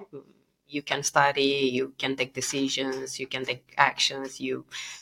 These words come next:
uh, come up with a very good plan, and you ha-, you have already the processes and the people. But when, when you are a startup, uh, it's very hard because you don't have the data, and you have to define it, and you have to build it.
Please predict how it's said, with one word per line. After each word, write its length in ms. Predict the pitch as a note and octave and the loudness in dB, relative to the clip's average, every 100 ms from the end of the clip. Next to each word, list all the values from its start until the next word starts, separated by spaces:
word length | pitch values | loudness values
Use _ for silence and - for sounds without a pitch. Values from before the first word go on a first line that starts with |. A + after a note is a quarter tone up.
| - _ - | -20 _ -10
uh, 100 | D3+ - | -8 4
come 180 | F#3+ G3 | 10 10
up 140 | G3+ | 10
with 180 | G#3 G#3 | 8 10
a 140 | F#3 | 8
very 320 | F#3 F#3+ G3 F#3+ | 8 8 8 8
good 280 | F3+ - - | 4 0 4
plan, 480 | E3 F3 F3+ F3+ | 8 10 10 8
and 460 | D#3 D3+ D3 D3 D3 | 6 4 0 -4 -4
you 140 | D3+ | -2
ha-, 120 | F3 F3 | -2 2
you 160 | G3+ A3 | 4 8
have 220 | A#3 A#3 | 8 8
already 360 | G3 F#3 E3+ D#3+ | 6 6 6 4
the 140 | D#3 | 2
processes 720 | - D#3 D#3+ D#3 D3 - D3 C#3+ | 4 6 6 4 -4 -6 -2 -2
and 160 | C#3+ | 0
the 80 | C#3+ | -4
people. 460 | - D3 C#3+ - C3+ | -4 -6 -6 -10 -8
But 280 | C#3+ C#3+ - F#3 | -6 -6 -8 -6
when, 480 | D3+ D#3+ D#3+ D#3 D3+ | -2 0 0 -2 -4
when 160 | D3+ D3 | -4 -2
you 120 | D3 | 0
are 120 | C#3+ | 2
a 60 | D3 | 0
startup, 640 | - G#3+ A3+ - C#3 - _ - - - - - - | 4 6 6 2 0 -2 _ -16 -14 -12 -14 -6 4
uh, 220 | F3+ F3 F#3+ | 6 6 6
it's 160 | G3 | 4
very 300 | F#3+ A3 A3+ | 4 4 4
hard 340 | A3+ F3+ F3+ F3+ | 6 6 6 4
because 280 | - D#3 | 0 0
you 60 | D#3 | 0
don't 160 | D3 D3 | -2 -2
have 180 | C#3+ - | -2 -4
the 80 | D3 | -4
data, 320 | C#3+ C#3+ C#3+ | -4 -4 -2
and 320 | C#3 C#3+ D3 D3+ | -2 0 0 0
you 100 | D#3+ | 0
have 240 | D3+ - | 0 0
to 100 | D#3 | -2
define 520 | C3+ C3+ D#3 D#3 D#3+ | -2 0 4 4 4
it, 300 | D#3+ D3+ D3+ | 4 2 -2
and 200 | D3 C#3 C3+ | -6 -6 -6
you 60 | |
have 200 | C#3 - | -8 -8
to 80 | D3+ | -8
build 340 | C#3 E3 E3 D#3+ | 0 2 4 4
it. 300 | D#3 D#3 | 4 2